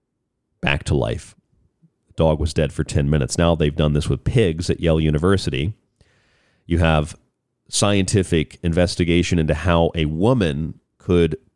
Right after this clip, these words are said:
produce more eggs with her own cells or simply produce sperm with her own cells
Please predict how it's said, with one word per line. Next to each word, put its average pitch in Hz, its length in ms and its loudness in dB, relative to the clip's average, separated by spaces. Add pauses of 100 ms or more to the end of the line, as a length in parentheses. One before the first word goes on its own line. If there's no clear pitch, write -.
(160)
produce 87 480 0
more 92 340 0
eggs 87 540 0
with 78 340 -2 (760)
her 87 220 0
own 92 200 2
cells 80 560 0
or 110 320 2
simply 98 680 -2 (200)
produce 92 380 2
sperm 104 840 0
with 95 220 0
her 90 200 0
own 82 200 2
cells 80 480 0